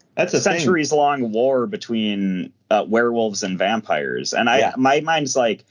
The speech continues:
Speaker 2: is he gonna choose sides, or is he gonna stay neutral, or how is he going
Speaker 1: Or
Speaker 2: to
Speaker 1: is he
Speaker 2: react
Speaker 1: gonna,
Speaker 2: to this,
Speaker 1: is he
Speaker 2: you
Speaker 1: gonna
Speaker 2: know?
Speaker 1: understand the threat of the Lycans as well?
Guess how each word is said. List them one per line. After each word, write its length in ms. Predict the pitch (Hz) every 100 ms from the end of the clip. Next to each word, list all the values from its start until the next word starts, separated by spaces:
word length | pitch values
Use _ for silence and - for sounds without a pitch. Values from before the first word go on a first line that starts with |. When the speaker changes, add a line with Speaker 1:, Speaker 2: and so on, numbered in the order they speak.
| _ _ _ _ _ _ -
Speaker 2:
is 120 | 135
he 100 | 170
gonna 200 | 156 135
choose 400 | 113 - 135 110
sides, 760 | - 117 113 139 175 190 185 -
or 160 | - 113
is 80 | 104
he 60 |
gonna 160 | 107 104
stay 240 | - 98
neutral, 580 | 101 110 135 - 147 143
or 120 | 107
how 360 | 101 110 110 131
is 180 | 123 -
he 180 | 120 113
going 320 | 113 107 104
Speaker 1:
Or 120 | 120
Speaker 2:
to 60 | 113
Speaker 1:
is 120 | 104
he 100 | 127
Speaker 2:
react 220 | 117 113 117
Speaker 1:
gonna, 100 | 98
Speaker 2:
to 120 | 78
this, 140 | 69
Speaker 1:
is 40 | -
he 60 | 123
Speaker 2:
you 40 |
Speaker 1:
gonna 160 | 120 104
Speaker 2:
know? 80 |
Speaker 1:
understand 640 | 107 110 104 - 107 104 101
the 80 | 98
threat 380 | - 110 113
of 60 | 101
the 60 | 90
Lycans 560 | 92 104 101 95 90
as 140 | 87 82
well? 600 | 95 104 90 87 90